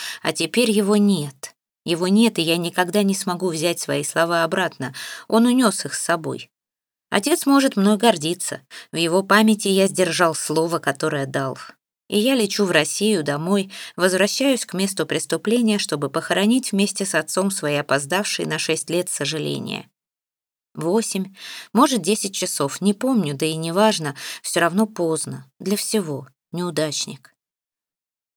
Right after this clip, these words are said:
В самолёте я отключился, накидавшись водкой ещё в аэропорту, пока ждал вылет,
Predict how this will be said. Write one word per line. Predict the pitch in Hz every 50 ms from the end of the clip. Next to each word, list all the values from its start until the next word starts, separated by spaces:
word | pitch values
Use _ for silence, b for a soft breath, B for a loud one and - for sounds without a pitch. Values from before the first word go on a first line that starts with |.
| _ _
В | -
самолёте | - - 190 202 214 226 262 285 277 - 233
я | 226 233
отключился, | 220 220 - 190 196 190 - - 233 240 - - 208
накидавшись | 185 175 - - 160 156 170 151 - - 151 143 -
водкой | 151 175 202 196 - - 160
ещё | 156 151 - - - 180 165
в | 147
аэропорту, | 139 139 151 151 - 156 151 185 - 233 233
пока | 226 - 175 - - 185
ждал | 180 156 - 170 180 180
вылет, | 160 170 180 151 123 135 135 - -